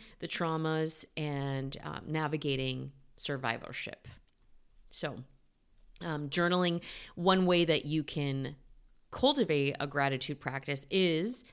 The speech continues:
and a lot of people do this, just having a morning gratitude practice.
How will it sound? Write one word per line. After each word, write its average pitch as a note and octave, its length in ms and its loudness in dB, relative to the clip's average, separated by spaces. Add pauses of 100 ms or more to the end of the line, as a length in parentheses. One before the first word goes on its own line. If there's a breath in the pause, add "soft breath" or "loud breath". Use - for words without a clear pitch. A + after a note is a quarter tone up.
and D#3+ 80 -4
a D#3 40 0
lot D3+ 200 4
of E3 60 0
people D3+ 260 -4
do C#3 220 -4
this, D3+ 360 2 (280 loud breath)
just F#3+ 180 0
having F#3 340 0
a E3+ 60 2
morning D#3 680 -2 (100)
gratitude - 540 -2
practice. - 680 -6